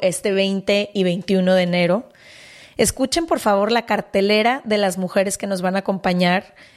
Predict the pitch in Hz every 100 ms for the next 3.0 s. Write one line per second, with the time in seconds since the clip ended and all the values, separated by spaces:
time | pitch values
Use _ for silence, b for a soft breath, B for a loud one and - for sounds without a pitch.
0 | - 202 196 - 214 - 220 208 226 220
1 | - 185 202 185 196 190 196 170 185 180
2 | 185 - _ 180 185 190 175 175 160 170